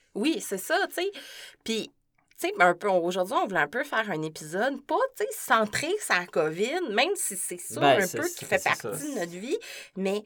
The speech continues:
Speaker 1: tu sais, sur un peu à quoi qu'on s'accroche présentement comme coureur, comme compétition, comme vie de sport, de sport.
Speaker 2: Ouais.
Speaker 1: Qu'est-ce, qu'est-ce qui nous fait vibrer comme sportif présentement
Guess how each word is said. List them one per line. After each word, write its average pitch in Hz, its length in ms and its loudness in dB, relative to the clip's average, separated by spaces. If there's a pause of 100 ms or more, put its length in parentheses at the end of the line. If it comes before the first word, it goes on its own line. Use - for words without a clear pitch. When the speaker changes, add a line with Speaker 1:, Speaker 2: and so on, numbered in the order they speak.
(360)
Speaker 1:
tu - 80 2
sais, 453 60 2
sur 226 200 2
un 220 100 4
peu 294 200 -2 (300)
à - 80 -16
quoi - 280 0
qu'on 180 200 0
s'accroche 220 640 -8
présentement 160 840 -6 (480)
comme 180 240 4
coureur, 208 580 -2 (180)
comme 175 580 -4
compétition, 247 960 -2
comme 180 420 4
vie 160 380 -8 (120)
de 156 540 0
sport, 196 400 2
de 160 140 0
sport. 247 480 0 (200)
Speaker 2:
Ouais. 160 140 -8 (100)
Speaker 1:
Qu'est-ce, - 380 0 (520)
qu'est-ce 415 280 -4
qui - 160 0
nous 196 140 4
fait 254 500 -4 (120)
vibrer 220 600 -2
comme 233 500 4 (280)
sportif - 640 -4
présentement 202 600 2